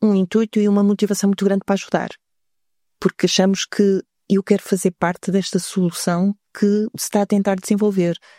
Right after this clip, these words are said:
Como é que eu posso contribuir para que isto, de facto, possa ter ou mais recursos ou possa acelerar aqui o seu processo de desenvolvimento?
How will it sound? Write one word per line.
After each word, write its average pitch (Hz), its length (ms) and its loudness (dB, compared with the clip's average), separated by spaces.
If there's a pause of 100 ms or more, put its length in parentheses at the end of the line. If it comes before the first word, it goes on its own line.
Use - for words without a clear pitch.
(120)
Como 196 240 2
é 190 80 0
que 208 100 0
eu 190 40 2
posso 190 220 -2
contribuir 196 520 2
para 196 200 0
que 208 120 -2
isto, - 260 -6
de 190 100 -2
facto, - 460 -2 (500)
possa 190 220 0
ter 170 160 0
ou 170 60 2
mais 202 240 0
recursos - 560 -4
ou 185 60 -2
possa 196 260 -2
acelerar 180 480 0
aqui 196 180 -2
o 190 40 0
seu - 140 0
processo 190 300 -4
de - 60 -14
desenvolvimento? 190 640 0